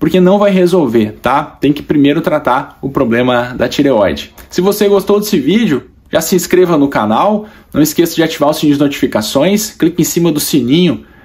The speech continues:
marque todas as opções. Agora eu vou deixar uma sugestão, é um vídeo que eu fiz sobre oito dicas pra quem usa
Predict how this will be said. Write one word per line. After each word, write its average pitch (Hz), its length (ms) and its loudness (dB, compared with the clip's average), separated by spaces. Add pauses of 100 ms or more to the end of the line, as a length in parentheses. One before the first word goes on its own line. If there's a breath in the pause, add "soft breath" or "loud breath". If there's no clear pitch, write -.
(140 loud breath)
marque - 260 -4 (140)
todas 208 280 2
as - 60 -4
opções. 165 680 0 (300 loud breath)
Agora 175 260 2
eu 190 40 -2
vou 185 80 0
deixar 185 640 -2
uma 180 140 0
sugestão, 170 640 0
é 185 60 2
um 156 120 2
vídeo 175 280 2
que 185 80 0
eu 160 80 2
fiz - 440 -2 (240 loud breath)
sobre 185 420 0
oito 269 360 2
dicas 214 560 0
pra 208 220 -2
quem 214 200 0
usa 185 460 2